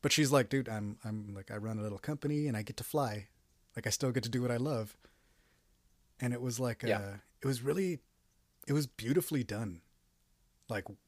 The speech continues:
Speaker 1: Will is a senator. And he's a senator because his people are like, "Dude, you're the only one who, like,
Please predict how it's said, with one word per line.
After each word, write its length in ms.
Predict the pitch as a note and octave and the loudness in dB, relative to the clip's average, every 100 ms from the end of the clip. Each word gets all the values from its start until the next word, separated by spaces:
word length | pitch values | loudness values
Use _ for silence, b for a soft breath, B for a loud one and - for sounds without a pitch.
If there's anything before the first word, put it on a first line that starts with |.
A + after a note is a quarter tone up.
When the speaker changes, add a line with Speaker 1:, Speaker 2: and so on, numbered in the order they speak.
| - | -4
Speaker 1:
Will 420 | B2+ D#3 E3 E3 | 4 6 6 4
is 180 | D#3 A#2 | 0 0
a 40 | |
senator. 460 | - D3+ B2+ F#2+ - _ - _ _ _ _ _ _ _ _ _ _ _ _ _ _ _ _ _ - | 0 2 0 -2 -12 _ -20 _ _ _ _ _ _ _ _ _ _ _ _ _ _ _ _ _ -2
And 220 | B2+ B2 | 2 4
he's 160 | A#2+ C#3+ | 4 4
a 40 | - | 4
senator 360 | D3+ D3+ C#3 | 4 4 4
because 420 | A#2+ - B2 G#2+ - | 2 0 -2 -2 -2
his 200 | C3 - | -2 2
people 340 | D3+ C#3 B2+ | 0 0 2
are 60 | B2 | 4
like, 260 | A#2+ - | 2 0
"Dude, 180 | - C#3+ | -6 -4
you're 140 | G#2+ G#2 | -2 -2
the 120 | A2+ | -2
only 140 | B2+ | 0
one 280 | B2 B2 A2 | 0 0 -2
who, 200 | A#2 A2+ | -4 -4
like, 340 | A2 A2+ - | -2 -2 -4